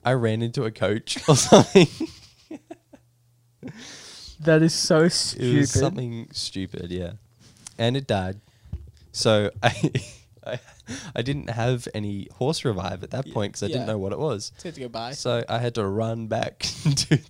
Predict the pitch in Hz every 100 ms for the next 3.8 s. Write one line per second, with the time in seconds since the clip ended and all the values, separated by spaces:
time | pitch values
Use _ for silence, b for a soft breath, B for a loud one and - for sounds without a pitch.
0 | - - 120 - 110 101 92 90 - B
1 | B B B 104 92 101 - - 82 82
2 | 85 92 92 - 85 85 85 - - B
3 | B 139 143 156 165 165 147